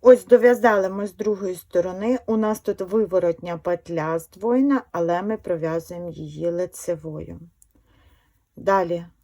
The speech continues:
доходимо до наступної здвоєної петлі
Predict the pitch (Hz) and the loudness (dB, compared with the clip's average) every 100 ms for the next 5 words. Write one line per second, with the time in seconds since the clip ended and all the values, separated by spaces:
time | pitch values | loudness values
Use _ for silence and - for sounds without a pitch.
0 | - - 196 233 226 214 214 185 196 190 | -10 -8 -2 0 2 0 0 -4 -6 -8
1 | - - 151 - 185 202 202 - 214 233 | -10 -12 -12 -12 -8 -6 -6 -4 -2 0
2 | 233 247 240 240 233 233 240 254 254 | 2 2 2 -2 -4 -4 0 2 0